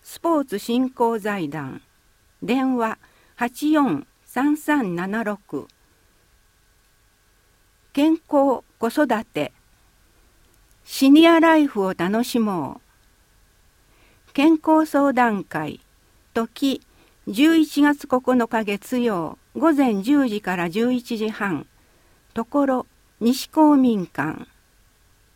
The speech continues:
健康長寿は健康から。健康の功は口です。時、十一月十一日水曜、午前十時から十一時半。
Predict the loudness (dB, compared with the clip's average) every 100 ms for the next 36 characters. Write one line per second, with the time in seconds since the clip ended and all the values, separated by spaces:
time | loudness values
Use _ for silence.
0 | _ _ _ _ _ _ _ _ -2 4
1 | 4 2 0 0 2 2 2 0 -2 -2
2 | -2 0 0 -2 -4 -4 -6 -6 -8 -12
3 | _ _ _ _ -2 4 4 2 2 4
4 | 4 2 0 0 0 -4 -8 -10 -6 -6
5 | -8 -12 -20 _ _ _ _ _ _ _
6 | _ _ -4 -4 -2 0 0 _ _ _
7 | _ _ -12 0 2 4 2 2 0 2
8 | -2 0 0 0 -4 -4 -2 -2 -4 -8
9 | -2 -2 0 0 -2 -6 -12 _ -8 0
10 | 2 2 0 -2 0 2 0 -4 -6 -4
11 | -4 -2 -2 -4 -6 -6 -6 -4 -4 -4